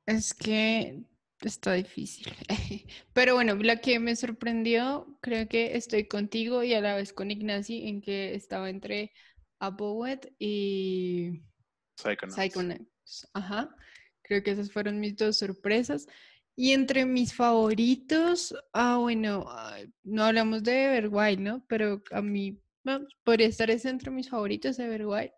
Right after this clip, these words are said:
Speaker 1: o, ah, A Dog's Falls, ¿ah?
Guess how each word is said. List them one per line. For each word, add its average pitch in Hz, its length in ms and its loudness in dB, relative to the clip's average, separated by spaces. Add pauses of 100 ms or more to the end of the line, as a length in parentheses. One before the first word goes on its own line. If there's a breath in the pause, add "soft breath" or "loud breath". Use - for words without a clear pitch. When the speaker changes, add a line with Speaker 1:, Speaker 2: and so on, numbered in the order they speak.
(140)
Speaker 1:
o, 254 340 2 (560 loud breath)
ah, 196 720 2 (440)
A 214 140 4
Dog's 202 320 -2
Falls, - 460 -8 (560)
¿ah? 277 140 -4